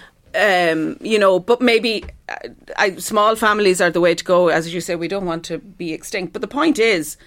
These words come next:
we are the only species that actively <laughs> participate in destroying our environment, you know, our habitat, you know, so the less of us <laughs> around, the better, I think, for a while. Um, but, uh, um, and as I say, adoption is, is,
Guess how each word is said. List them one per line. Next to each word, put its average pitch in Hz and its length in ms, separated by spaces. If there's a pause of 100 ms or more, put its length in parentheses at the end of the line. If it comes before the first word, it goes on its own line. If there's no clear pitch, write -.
(360)
we 226 220
are 214 220
the 165 200
only 170 300
species 165 600
that 151 220
actively 190 480
<laughs> - 100
participate - 720
in 311 200
destroying 226 880
our 208 180
environment, 208 680
you 220 80
know, 226 80
our 196 160
habitat, 185 580 (300)
you 196 80
know, 196 220
so 185 400 (180)
the 202 80
less 226 260
of 175 120
us - 200
<laughs> - 60
around, 247 360
the 226 60
better, 220 380
I 165 100
think, 170 220
for 160 140
a 151 60
while. 160 340 (400)
Um, 165 560
but, 180 200
uh, 170 400
um, 156 720
and 254 180
as 247 180
I 247 40
say, 196 460
adoption 196 560
is, 160 200
is, 156 360